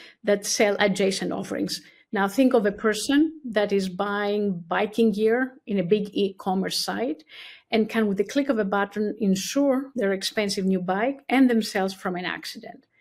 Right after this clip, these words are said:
So that's what we call embedded partner journeys. So agent,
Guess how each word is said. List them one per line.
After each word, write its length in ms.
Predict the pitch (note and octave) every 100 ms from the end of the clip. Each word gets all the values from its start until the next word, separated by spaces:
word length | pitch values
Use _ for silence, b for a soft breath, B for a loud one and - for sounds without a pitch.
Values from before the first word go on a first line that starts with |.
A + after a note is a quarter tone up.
| B B B
So 180 | A#3+ G#3
that's 400 | A#3+ A#3+ A#3+ A#3+
what 200 | A3 A3
we 80 |
call 380 | G#3+ G#3+ G3+ G3+ -
embedded 640 | G#3 F#3 G3+ G3 G3 G3 _ -
partner 380 | A3 G#3+ G3
journeys. 600 | F3+ - C3 - - - B B
So 480 | B - G#3+ A3 - -
agent, 500 | A#3+ A#3 D4 D4+